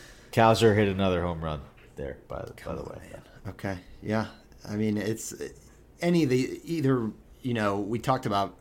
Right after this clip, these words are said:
Speaker 2: Encarnacion, Strand, but Westberg, Cowser, the second they get the call, i-, is that must roster in your eyes?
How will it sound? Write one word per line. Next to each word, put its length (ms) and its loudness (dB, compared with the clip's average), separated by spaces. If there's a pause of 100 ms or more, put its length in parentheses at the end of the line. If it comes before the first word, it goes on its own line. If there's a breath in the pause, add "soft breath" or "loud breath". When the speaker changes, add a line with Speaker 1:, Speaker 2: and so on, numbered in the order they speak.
Speaker 2:
Encarnacion, 680 -4
Strand, 380 -2
but 160 -6
Westberg, 500 0
Cowser, 460 0
the 100 -6
second 380 -2
they 100 -2
get 160 -6
the 80 -8
call, 540 -2 (720 loud breath)
i-, 40 -16 (160)
is 400 -2
that 220 0
must 300 -2
roster 440 -2
in 140 -4
your 180 -6
eyes? 240 -10